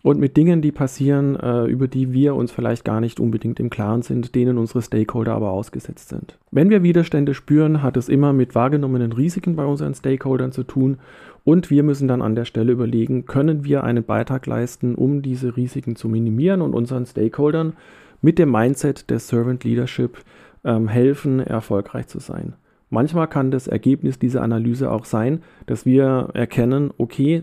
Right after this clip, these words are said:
zum jetzigen Projektzeitpunkt oder in der jetzigen Projektphase sind wir nicht hilfreich. Und wir kommen dann vielleicht später mit unseren, äh, Tools, Techniken,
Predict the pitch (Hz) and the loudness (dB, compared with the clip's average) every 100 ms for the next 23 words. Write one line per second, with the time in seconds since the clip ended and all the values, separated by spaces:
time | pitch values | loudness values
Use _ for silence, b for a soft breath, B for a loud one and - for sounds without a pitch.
0 | - - 123 135 - 143 127 117 113 123 | -4 -2 0 0 -2 -4 -2 -2 -2 -2
1 | - - 135 156 - 190 240 269 - B | -4 -2 0 0 0 0 2 0 -10 B
2 | B - 143 156 123 120 123 147 139 127 | B 2 2 4 2 2 0 -2 -4 -2
3 | 110 110 - 139 139 135 160 175 175 156 | -2 -2 -4 -6 -4 0 2 2 0 -2
4 | - - 185 190 - 104 113 - b b | -6 -6 -4 -4 -6 -8 -8 -14 b b
5 | b - 147 160 - _ 131 131 127 123 | b -2 0 0 -6 _ -2 0 0 0
6 | 127 120 123 120 - - 127 147 139 131 | 0 -4 -4 -6 -4 2 2 2 0 0
7 | - 131 131 127 123 123 123 120 117 147 | 0 0 -2 -2 0 0 0 -2 -2 2
8 | 147 147 - 131 131 123 123 127 | 2 2 -4 -4 -4 -2 0 -2